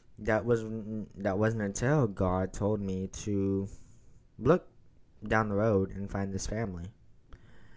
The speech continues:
I will give straight props to 'em. The Villarreal family. One of the, some of the best people in the, f-, <sighs> I, I don't wanna say the word, but in the freaking world. Really is. They really are amazing.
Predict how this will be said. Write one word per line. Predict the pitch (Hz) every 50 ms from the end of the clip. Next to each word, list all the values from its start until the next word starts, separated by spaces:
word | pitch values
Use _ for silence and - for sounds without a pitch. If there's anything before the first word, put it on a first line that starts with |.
| - - - - - - - - - - - - -
I | 101
will | 101 104 101 95
give | - 98 92 -
straight | - - - 110 98 85 -
props | - 73 58 - - -
to | - 87
'em. | - - - - - - - -
The | 95
Villarreal | 90 - - 101 98 98 98 95 92 90 85 78 -
family. | - - 80 78 80 82 82 - -
One | - 98 104 113
of | 127 123
the, | 135 127 - - - - - -
some | - - 180 180
of | 165 123
the | - 104 90 - - - - - - - -
best | 123 117 113 113 - -
people | - 98 95 - 90 90 87 - - - - _ -
in | - 95 95
the, | 95 - - - - - - - - - - -
f-, | - - - - - - - - - - - - -
<sighs> | - - - -
I, | 85
I | 85
don't | 82 85 82 92 92 92
wanna | 90 90 90
say | - - 87
the | 90
word, | 98 110 113 92
but | - 98
in | 101 107
the | 104
freaking | 98 - 123 117 - - 95
world. | 95 104 107 95 80 - - - - - - - -
Really | 98 98 98 98 98 113 135 127 107 104 95 95
is. | 95 85 78 85 - - - - - - - - - - - - -
They | 98 101
really | 98 95 104 107 123 135 131 123 110 107 101
are | 95 92 92
amazing. | 90 87 90 87 87 80 80 82 85